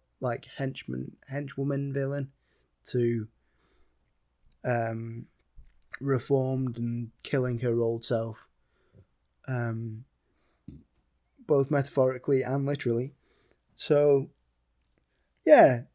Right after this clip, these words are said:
I think she had some good stuff, and, um, obviously needed to be in there for twist later on in the film, but it, yeah, it was good. Um, yeah, I enjoyed the stuff that she was in, but obviously,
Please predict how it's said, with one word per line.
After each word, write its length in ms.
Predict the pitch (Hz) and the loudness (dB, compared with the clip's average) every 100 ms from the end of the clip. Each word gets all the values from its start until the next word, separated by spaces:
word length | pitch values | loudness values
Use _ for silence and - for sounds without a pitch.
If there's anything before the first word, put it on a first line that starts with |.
| _ | _
I 140 | 202 196 | 2 4
think 220 | 214 180 | 4 2
she 100 | 180 | 2
had 160 | 156 156 | 2 -2
some 240 | - 170 | -8 -4
good 160 | 147 143 | 2 2
stuff, 400 | - 180 170 - | 4 4 4 2
and, 320 | 147 131 120 _ _ _ _ - _ _ _ _ - | 0 0 -4 _ _ _ _ -20 _ _ _ _ -10
um, 320 | 139 139 143 | -6 -6 -2
obviously 400 | 143 147 131 160 | 0 2 4 4
needed 280 | 147 143 123 | 4 2 -2
to 60 | - | 0
be 140 | 135 | 2
in 140 | 131 | 2
there 280 | 131 127 123 | 0 -2 -6
for 440 | 110 123 117 117 - _ _ _ _ _ _ | -4 0 0 0 -8 _ _ _ _ _ _
twist 400 | - 170 160 - | 2 4 4 4
later 380 | 139 139 123 139 | 4 4 2 2
on 160 | 147 147 | 2 2
in 80 | |
the 80 | 139 | -2
film, 380 | 135 156 156 151 | 2 2 2 0
but 200 | 143 139 | -2 0
it, 200 | 156 - | 0 -2
yeah, 280 | - 240 208 | -2 0 2
it 60 | 151 | 2
was 140 | 139 | 4
good. 300 | 196 180 - - - | 4 4 2 -14 -10
Um, 600 | 147 131 131 127 123 131 - _ _ _ _ _ _ _ _ _ _ | -4 -4 -4 -6 -8 -12 -16 _ _ _ _ _ _ _ _ _ _
yeah, 240 | 151 190 175 | 2 4 4
I 40 | |
enjoyed 280 | 165 190 - | 4 4 2
the 60 | 139 | -2
stuff 260 | - 131 | -8 -8
that 100 | - | -8
she 100 | - | -4
was 140 | 131 139 | -4 -2
in, 180 | 147 | -2
but 120 | 127 117 | 0 0
obviously, 500 | 131 135 135 127 | -2 -2 -6 -6